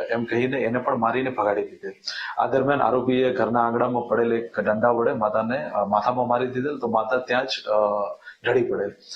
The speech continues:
અ, ત્યારબાદ આરોપી પોતે પણ ત્યાં બાજુમાં સૂઈ ગયેલ અને સવારે આશરે છ એક વાગે જેવા, અ, ઉઠીને, અ,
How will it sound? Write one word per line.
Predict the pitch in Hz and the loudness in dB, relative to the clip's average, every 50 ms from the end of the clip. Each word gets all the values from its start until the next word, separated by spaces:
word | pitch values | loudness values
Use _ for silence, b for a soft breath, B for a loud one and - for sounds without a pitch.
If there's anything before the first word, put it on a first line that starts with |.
| B B B B - | B B B B 0
અ, | 104 104 101 104 104 104 - | 2 2 4 4 2 2 4
ત્યારબાદ | 123 127 123 135 135 120 | 4 4 4 4 4 4
આરોપી | 110 117 127 127 127 135 | 4 4 4 2 0 0
પોતે | 127 139 - - 131 | 0 2 2 2 2
પણ | 127 123 135 131 120 | 2 2 0 0 0
ત્યાં | 131 131 127 117 | 0 0 2 2
બાજુમાં | 113 110 117 127 127 127 117 | 2 2 2 0 -2 -2 -2
સૂઈ | - 127 120 117 | 0 0 0 0
ગયેલ | 107 110 113 117 117 | 0 0 0 0 0
અને | 117 117 | -2 -2
સવારે | - - 110 113 123 127 123 | -2 0 0 2 2 2 2
આશરે | 107 107 107 - 123 120 113 | 0 0 0 0 0 0 0
છ | - - 107 | 0 0 2
એક | 113 123 120 123 | 2 2 2 2
વાગે | 117 117 120 120 | 2 2 0 0
જેવા, | 120 - 110 117 127 139 - - B B B B B B | -2 0 0 0 0 -2 -4 -10 B B B B B B
અ, | - | 0
ઉઠીને, | 104 107 107 - - - 123 127 127 127 127 127 131 131 135 | 2 2 2 2 0 2 2 2 2 2 2 2 2 2 2
અ, | 131 135 - - - 101 101 101 101 104 | 0 -2 -2 -2 0 2 4 4 4 4